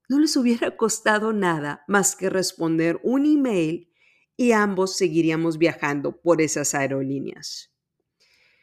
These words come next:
Déjenme contarles lo que viví y subí a redes sociales hace un mes,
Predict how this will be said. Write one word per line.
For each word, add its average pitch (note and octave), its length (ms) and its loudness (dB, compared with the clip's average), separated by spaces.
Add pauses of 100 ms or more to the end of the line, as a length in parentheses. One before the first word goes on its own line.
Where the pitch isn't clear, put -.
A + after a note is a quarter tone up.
(200)
Déjenme C#4+ 440 2
contarles D#3 960 0
lo F3 260 6
que E3+ 120 2
viví C#3+ 500 -2
y F#3+ 120 -4
subí D#3+ 440 0
a E3+ 140 2
redes F3 320 2
sociales D#3 540 0
hace D#3 260 0
un C#3+ 100 -2
mes, - 560 -10